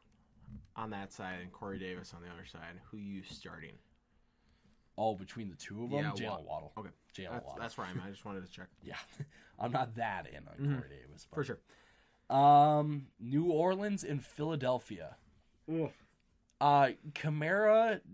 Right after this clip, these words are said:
Speaker 2: didn't practice today.
Speaker 1: He didn't. Okay.
Speaker 2: I, yeah, which is interesting. I would expect him to play after what he saw last week,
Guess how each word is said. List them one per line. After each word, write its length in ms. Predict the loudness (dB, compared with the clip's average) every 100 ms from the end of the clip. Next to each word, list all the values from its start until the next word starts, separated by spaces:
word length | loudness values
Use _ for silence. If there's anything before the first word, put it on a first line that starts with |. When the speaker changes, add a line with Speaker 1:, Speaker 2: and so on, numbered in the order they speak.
| -12
Speaker 2:
didn't 280 | -4 -4 -4
practice 500 | 0 0 0 -4 -14
today. 400 | -16 -14 -12 -14 _ _ -8
Speaker 1:
He 80 | -2
didn't. 520 | 4 4 2 -10 -16 -12
Okay. 240 | -10 -12 -16 _ _ _ -6
Speaker 2:
I, 200 | 0 0 -2 -4
yeah, 300 | -2 -4 -4 -12
which 260 | -10 -8 -6
is 120 | -10
interesting. 640 | -8 -4 0 -2 -2 -8 -10 _ _ _ _ _ _ _ -18 0
I 120 | 0
would 120 | 2
expect 440 | -2 -2 -2 0 -2
him 100 | -6
to 60 |
play 300 | -4 -2 0
after 280 | 0 0 -4
what 160 | -6 -8
he 120 | -8
saw 160 | -4 -4
last 480 | -4 -4 -4 -4 -6
week, 420 | -6 -6 -10